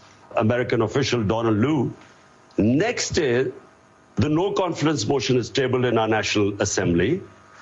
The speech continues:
And then, uh, members of our party, which I told you were, had offered, were offered these huge sums to switch sides, they start leaving our party,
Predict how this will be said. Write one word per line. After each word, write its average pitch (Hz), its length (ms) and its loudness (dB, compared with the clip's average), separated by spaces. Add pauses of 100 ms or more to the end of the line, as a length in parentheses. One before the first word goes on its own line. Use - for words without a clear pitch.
(300)
And 196 300 2
then, 214 540 0 (600)
uh, 120 60 -2
members 196 440 0
of 208 180 0
our 202 100 0
party, 175 440 0
which 165 220 0
I 147 100 0
told 156 320 0
you 143 100 2
were, 123 300 2 (420)
had 113 240 0
offered, 127 400 -2 (580)
were 110 80 -2
offered 120 480 0
these 98 220 0
huge 156 200 0
sums 143 300 -2
to 127 100 0
switch 131 240 -2
sides, 143 560 0 (480)
they 190 220 2
start 190 340 -2
leaving 160 320 2
our 127 80 -2
party, 107 560 -2